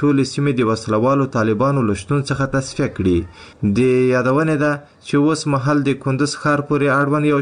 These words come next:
شمېر سیمې، همدارنګه د خان آباد، چهار درې، قلعه زال، امام صاحب او دشتیارچي ولسوالیو ډېرې سیمې د وسلوالو طالبانو په کنټرول کې دي، چې له امله یې په زرګونه کورنۍ له خپلو کورونو څخه بې ځایه شوي دي.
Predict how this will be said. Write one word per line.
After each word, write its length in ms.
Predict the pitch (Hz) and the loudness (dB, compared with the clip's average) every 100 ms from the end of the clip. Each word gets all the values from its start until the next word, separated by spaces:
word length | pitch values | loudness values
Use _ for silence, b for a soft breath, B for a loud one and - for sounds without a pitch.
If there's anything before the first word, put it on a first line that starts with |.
| 139 | 0
شمېر 200 | 147 135 - | -2 -2 -2
سیمې، 260 | 147 147 143 B B - | 0 0 -2 B B -4
همدارنګه 560 | 127 131 139 143 143 139 117 | -2 0 0 0 0 0 0
د 120 | 95 | -2
خان 280 | 104 98 98 | 0 0 2
آباد، 420 | 117 139 - b b b - | 2 0 -2 b b b -4
چهار 340 | 113 104 107 98 | -2 0 -2 0
درې، 240 | 110 135 143 143 b b - 120 | 0 2 0 -4 b b -6 -2
قلعه 320 | 110 104 95 | 2 0 2
زال، 320 | 131 143 143 143 B B 110 | 0 0 -2 -6 B B -2
امام 360 | 113 131 143 139 | 2 2 0 0
صاحب 480 | 143 131 143 139 B B - | 0 0 -2 -4 B B -2
او 120 | 151 147 | 0 0
دشتیارچي 640 | 151 143 - 135 123 160 | 0 -2 -2 -2 0 0
ولسوالیو 680 | 147 143 139 143 135 147 143 127 | 2 2 0 0 0 2 2 2
ډېرې 240 | 143 139 139 | 0 0 -2
سیمې 200 | - 143 123 | -2 0 0
د 100 | 107 | 0
وسلوالو 580 | 110 117 113 131 143 135 | 0 -2 0 2 0 0
طالبانو 480 | 123 107 107 135 143 131 | 0 0 0 0 0 -2
په 100 | 110 | -4
کنټرول 420 | 113 98 - 156 147 | -2 -2 0 -2 0
کې 100 | 151 135 | 0 2
دي، 120 | 147 139 B B B - | 0 -2 B B B -6
چې 80 | 170 156 | 0 2
له 140 | 151 | 2
امله 220 | 147 143 | 2 2
یې 120 | 139 135 | 0 -2
په 100 | 110 | -2
زرګونه 340 | 123 123 147 139 - | 0 0 0 0 0
کورنۍ 380 | 113 120 139 143 | 0 2 0 0
له 100 | 120 - | -2 -2
خپلو 300 | 143 143 139 - | 0 2 0 -2
کورونو 340 | 113 139 143 | 0 0 0
څخه 260 | 139 139 143 120 | -2 -2 -2 0
بې 100 | 139 123 | 0 2
ځایه 240 | 135 135 | 0 0
شوي 240 | - 110 87 | 0 0 0
دي. 140 | 101 | 0